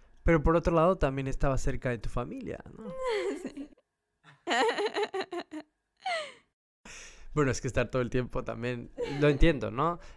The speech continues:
Speaker 1: Estar todo el tiempo encerrado con las mismas personas, aunque sea tu familia,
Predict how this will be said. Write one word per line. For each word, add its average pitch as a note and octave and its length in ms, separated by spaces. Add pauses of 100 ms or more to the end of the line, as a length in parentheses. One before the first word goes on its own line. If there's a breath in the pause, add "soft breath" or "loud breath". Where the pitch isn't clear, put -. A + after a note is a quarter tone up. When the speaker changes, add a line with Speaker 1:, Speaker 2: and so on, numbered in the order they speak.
Speaker 1:
Estar C#3 280
todo D3+ 100
el C3+ 80
tiempo C3 300
encerrado B2 580
con A2+ 100
las A2 120
mismas A2+ 180
personas, D#3 480
aunque B2 220
sea A#2+ 160
tu B2 80
familia, D3 520